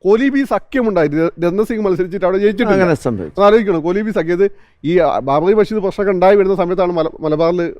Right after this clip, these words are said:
Speaker 1: വടകര
Speaker 2: ഈ
Speaker 1: കോലി ബി സഖ്യം ഉണ്ടാകുന്നത്, എന്നിട്ട് ജയിച്ചിട്ടില്ല. അന്ന്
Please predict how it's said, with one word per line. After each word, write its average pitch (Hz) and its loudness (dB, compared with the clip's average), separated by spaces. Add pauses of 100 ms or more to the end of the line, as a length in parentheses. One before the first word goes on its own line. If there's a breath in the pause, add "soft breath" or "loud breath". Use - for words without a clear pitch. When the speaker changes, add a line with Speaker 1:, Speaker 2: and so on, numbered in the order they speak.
Speaker 1:
വടകര 156 0
Speaker 2:
ഈ 170 0
Speaker 1:
കോലി 156 0
ബി 180 -2
സഖ്യം 156 -2
ഉണ്ടാകുന്നത്, 110 -4
എന്നിട്ട് 202 -2
ജയിച്ചിട്ടില്ല. 151 0 (1200 soft breath)
അന്ന് 226 0